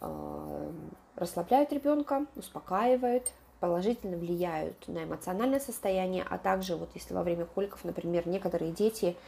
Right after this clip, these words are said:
ну вот ничего не помогает, а в ванночку опустил, и ребёнок успокоился, да, даже просто с водой. Э,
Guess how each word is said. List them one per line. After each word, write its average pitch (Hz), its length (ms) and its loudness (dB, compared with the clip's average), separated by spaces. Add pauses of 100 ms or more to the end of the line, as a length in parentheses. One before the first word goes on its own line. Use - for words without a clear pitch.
(240)
ну 190 80 -2
вот 190 100 -6
ничего 202 300 2
не 196 80 2
помогает, 202 600 6
а 175 160 0
в 170 120 -4
ванночку 196 420 -2
опустил, 220 400 0
и - 20 2
ребёнок 196 380 -4
успокоился, 180 640 -6
да, 170 160 0
даже 196 240 2
просто 180 380 -6 (120)
с - 160 -10
водой. 90 360 -2 (640)
Э, - 920 -2